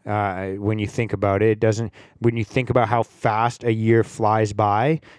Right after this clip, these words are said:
you're like, "Oh, I only have sixty-two more of these." Um, that's just kind of a weird thing that I've had to think about recently. And I don't know where you're at in your life, whether you're older or younger than me. It's something to think about,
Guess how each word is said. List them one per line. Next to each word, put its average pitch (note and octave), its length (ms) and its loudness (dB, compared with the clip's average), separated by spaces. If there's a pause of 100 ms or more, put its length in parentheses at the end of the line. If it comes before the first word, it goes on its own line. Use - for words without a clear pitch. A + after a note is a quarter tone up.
you're A2+ 100 0
like, A2 140 0
"Oh, A#2 120 4
I A2+ 80 2
only A#2+ 200 -2
have B2 140 0
sixty-two - 680 -2
more A2+ 260 2
of G2 200 -2
these." A#2+ 520 -2 (600)
Um, G2 560 -4 (100)
that's G#2+ 180 -2
just - 200 -6
kind G#2 180 -4
of G2 80 -4
a G2 80 2
weird G2 400 0
thing G#2 280 -4
that G2+ 100 -2
I've F#2 160 -2
had G2+ 140 -2
to F#2+ 80 -4
think G#2 300 -8
about G2+ 220 0
recently. F#2+ 560 -4
And G2+ 160 -4 (320)
I A#2+ 80 0
don't B2+ 140 4
know B2+ 100 4
where A#2 180 4
you're A2+ 260 4
at A2+ 180 0
in A2 40 -6
your A2 200 2
life, G#2+ 280 2
whether G2+ 160 2
you're G2 140 4
older G#2+ 340 6
or G2+ 40 4
younger G2+ 340 0
than G2+ 180 0
me. A2 200 0
It's A2 120 0
something A#2 240 -2
to - 80 -6
think B2 240 -4
about, A2+ 380 2